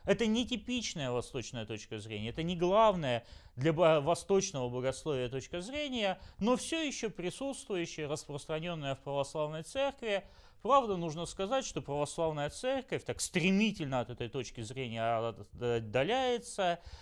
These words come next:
что в православном богословии есть осознание вот этого вот западного пленения, и отсюда такие целенаправленные на уровне многих учебных заведений,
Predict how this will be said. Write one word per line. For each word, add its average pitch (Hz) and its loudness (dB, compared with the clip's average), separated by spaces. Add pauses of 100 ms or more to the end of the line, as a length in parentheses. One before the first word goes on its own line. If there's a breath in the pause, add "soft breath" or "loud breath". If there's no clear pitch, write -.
(180 loud breath)
что 139 4
в - -12
православном 139 2
богословии 131 0
есть 135 -2
осознание 147 -2 (240 loud breath)
вот 156 0
этого 131 -2
вот 127 -2
западного 113 0
пленения, 143 -2
и 143 -4
отсюда 139 2
такие 120 -4
целенаправленные 127 0
на 110 -6
уровне 113 -2
многих 117 -6
учебных 110 -4
заведений, 147 -6